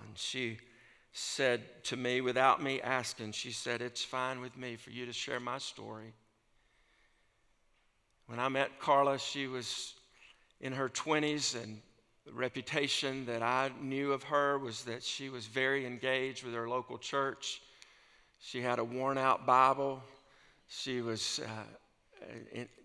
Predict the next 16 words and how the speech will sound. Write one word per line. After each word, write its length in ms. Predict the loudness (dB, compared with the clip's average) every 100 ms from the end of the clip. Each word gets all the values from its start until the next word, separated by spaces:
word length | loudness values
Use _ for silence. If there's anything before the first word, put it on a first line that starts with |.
| -20 -20 _ _ -20
faithful 720 | -16 2 4 4 2 -2 0
to 80 |
church, 500 | -2 -2 0 -2 -2
faithful 600 | -6 2 2 2 -4 -6
in 120 | -4 0
Bible 380 | 4 6 4
study. 440 | -2 -2 0 2 0
She 200 | -2 -4
had 140 | -4
strong 520 | -4 2 4 4 2
mentors 560 | 0 -2 -2 -2 -2 -2
in 120 | -6
her 180 | -4 2
life 320 | 6 6 4 -4 -18 -18 -4
spiritually. 920 | -2 0 2 2 2 0 -2 -4 -6 -14 -20 -20 -20 -20 _ _ _ _ _ _ _ _ -16 -8
And 540 | -6 -4 -6 -10 -12